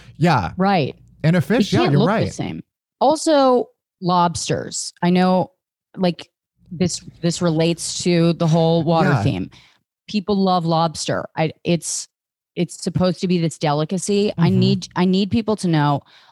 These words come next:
Speaker 2: lobsters used to be food for prisoners,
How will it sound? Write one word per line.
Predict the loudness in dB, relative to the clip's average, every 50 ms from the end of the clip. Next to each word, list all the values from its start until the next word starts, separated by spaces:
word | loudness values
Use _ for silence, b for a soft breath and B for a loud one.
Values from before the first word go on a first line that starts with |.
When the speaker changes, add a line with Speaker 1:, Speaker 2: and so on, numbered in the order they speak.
| b
Speaker 2:
lobsters | -4 -2 0 2 2 2 0 -2 -4 -4 0 2 2 2 2 0 -4 -6
used | -4 0 0 0 0 0 -2 0
to | 0
be | 0 0
food | -2 0 0 2 4 4 2 0 -4
for | -6 -4 -2 0 0 -2
prisoners, | -4 -4 -2 0 0 0 2 2 2 2 2 2 0 -2 -4 -8 -12